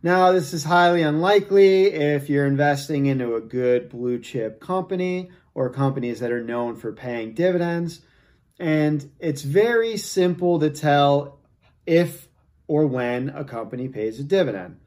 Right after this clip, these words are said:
So let's talk about how dividend payouts work.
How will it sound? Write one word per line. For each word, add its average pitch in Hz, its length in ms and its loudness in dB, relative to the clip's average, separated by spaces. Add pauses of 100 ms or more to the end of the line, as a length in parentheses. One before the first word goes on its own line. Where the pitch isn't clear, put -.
(220)
So - 160 -4
let's 147 280 2
talk 160 280 0
about 139 280 0
how 147 280 2
dividend 135 580 0
payouts 120 520 -2
work. 139 420 0